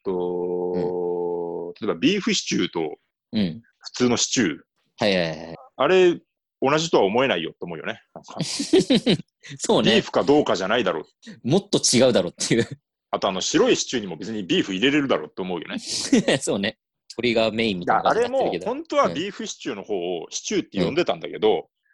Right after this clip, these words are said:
Speaker 1: 後から普通のシチューが見つかって、
Speaker 2: うん。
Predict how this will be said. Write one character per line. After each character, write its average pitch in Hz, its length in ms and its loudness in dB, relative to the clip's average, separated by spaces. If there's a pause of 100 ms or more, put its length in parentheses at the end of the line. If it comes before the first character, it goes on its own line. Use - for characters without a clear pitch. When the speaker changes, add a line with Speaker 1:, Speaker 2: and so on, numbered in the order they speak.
(120)
Speaker 1:
後 202 240 2
か 127 100 4
ら 98 420 4
普 - 180 -12
通 196 60 -8
の 190 120 -8
シ - 80 -16
チ - 140 -10
ュ - 20 -2
ー - 20 -8
が 92 80 -10
見 92 160 -14
つ - 80 -20
か 160 120 0
っ 151 60 -8 (120)
て、 202 180 6
Speaker 2:
う - 20 -2
ん。 - 40 -6